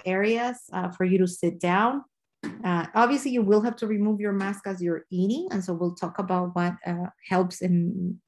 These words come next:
during that. And again, I'm gonna say that we did it for spring, we did it in summer, and it was okay.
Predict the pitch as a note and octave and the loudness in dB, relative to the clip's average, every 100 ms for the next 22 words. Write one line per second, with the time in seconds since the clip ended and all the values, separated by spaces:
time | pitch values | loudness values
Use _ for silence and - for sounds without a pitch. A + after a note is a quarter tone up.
0 | - F3+ F3 F3 F3 B3+ - _ _ _ | -4 0 2 2 0 -2 -8 _ _ _
1 | _ - A3+ A#3+ D#4 F#4+ C#4+ B3+ A#3 C4+ | _ 2 4 6 6 4 4 2 2 0
2 | A#3+ A3 G#3+ A#3 C#4 C#4 - A#3 - A3+ | 2 2 0 0 -2 -4 -4 -6 -6 -2
3 | A#3+ A#3 G3+ A3 A3+ G3+ F#3+ F#3 - C4 | 0 2 2 2 2 0 -2 -4 -2 0
4 | A3+ F3 F3+ F3+ _ _ _ _ _ _ | 0 0 -2 -6 _ _ _ _ _ _
5 | _ _ - G3 G3+ G3 F3+ D#3 - E3 | _ _ -6 -2 0 -2 -2 -6 -2 -2
6 | E3 | -2